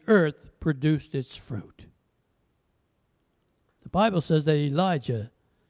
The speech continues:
was just like us, just like me, just like you. Our prayers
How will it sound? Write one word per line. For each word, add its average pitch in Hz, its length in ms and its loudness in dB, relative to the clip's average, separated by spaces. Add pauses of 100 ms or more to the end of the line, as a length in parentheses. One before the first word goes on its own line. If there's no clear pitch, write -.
(220)
was - 140 -10
just - 400 -6
like 151 240 -8
us, - 680 -14 (1200)
just - 260 -10
like 180 200 -4
me, 156 520 -2
just - 280 -6
like 156 220 -4
you. 180 480 0 (1500)
Our 190 220 2
prayers 156 720 -2